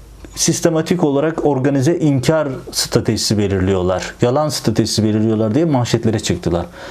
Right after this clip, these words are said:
Ya Cem Küçükler'in, Fuat Uğurlar ekranlarda nasıl işkence yapılması gerektiğini anlattılar. Havuz medyasının yöneticileri, havuz medyasının yazarları, çizerleri nasıl işkence yapılması gerektiğini,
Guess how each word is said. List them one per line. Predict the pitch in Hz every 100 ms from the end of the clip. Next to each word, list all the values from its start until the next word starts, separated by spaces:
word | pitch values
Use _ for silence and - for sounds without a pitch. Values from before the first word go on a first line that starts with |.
| -
Ya | 131 117
Cem | 123 139
Küçükler'in, | 127 139 135 135
Fuat | 123 123 127 -
Uğurlar | 131 127 -
ekranlarda | 117 - 135 131 131 127 117
nasıl | 123 -
işkence | 123 - 123 117 117
yapılması | 107 110 110 107
gerektiğini | 101 95 95 107
anlattılar. | 120 95 82 - - - - - - - - - - - - - - - - - - - -
Havuz | 131 160 151
medyasının | 151 131 131 135 131
yöneticileri, | 123 117 113 117 113 113 98
havuz | 110 135
medyasının | 139 123 120 117 120
yazarları, | 110 110 127 117 110 98
çizerleri | - 113 113 107 104 92
nasıl | 127 -
işkence | 127 - 127 120
yapılması | 123 123 120 113
gerektiğini, | 113 110 110 - 104 98